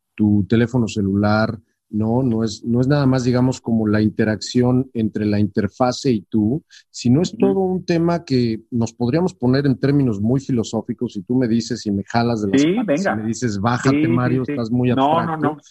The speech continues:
Speaker 1: Pero el acto de jugar es un acto de compromiso.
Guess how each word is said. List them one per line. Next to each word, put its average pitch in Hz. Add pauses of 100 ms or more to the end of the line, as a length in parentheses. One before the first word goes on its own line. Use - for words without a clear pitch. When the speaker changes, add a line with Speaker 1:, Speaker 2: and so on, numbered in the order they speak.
(240)
Speaker 1:
Pero 147
el 143
acto 202
de 220
jugar 151
es 165
un 170
acto 160
de -
compromiso. 113